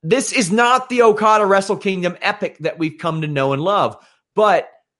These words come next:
Jay White hung with him, and I think he did great. I, I like Jay White here.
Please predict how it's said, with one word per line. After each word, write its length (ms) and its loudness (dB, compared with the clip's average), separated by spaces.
Jay 200 2
White 320 0
hung 260 -6
with 120 -8
him, 420 -10
and 140 -2
I 100 0
think 200 -8
he 120 -8
did 240 -6
great. 440 -2
I, 160 -8
I 140 -2
like 360 -2
Jay 200 0
White 300 0
here. 420 -6